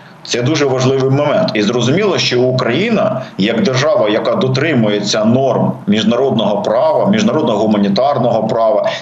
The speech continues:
не може собі дозволити, е, вести війну в такий самий спосіб. Тому, е, зрозуміло, що, е, коли ведуться різноманітні переговори з приводу тієї чи іншої зброї, з приводу тих чи інших інструментів,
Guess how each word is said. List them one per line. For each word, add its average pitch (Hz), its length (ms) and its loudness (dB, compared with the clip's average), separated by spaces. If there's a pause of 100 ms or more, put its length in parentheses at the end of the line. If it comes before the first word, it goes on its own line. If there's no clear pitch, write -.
не 117 100 2
може 175 300 2
собі 131 260 0
дозволити, 117 720 0 (220)
е, 104 200 2
вести 120 480 0
війну 113 420 0 (240)
в - 60 -8
такий 120 280 -4
самий 135 380 -2
спосіб. - 520 -2 (380)
Тому, 185 500 0
е, 120 40 -2
зрозуміло, 143 680 0
що, 113 560 0 (120)
е, 110 260 0
коли 120 340 0
ведуться 135 500 2
різноманітні 120 640 2
переговори 110 760 0
з - 80 -4
приводу 107 400 0
тієї 113 640 0
чи 104 180 -2
іншої 107 440 0
зброї, 98 560 0
з - 80 -8
приводу 104 320 0
тих 110 200 -2
чи 104 160 -2 (200)
інших 117 480 -2
інструментів, 117 840 0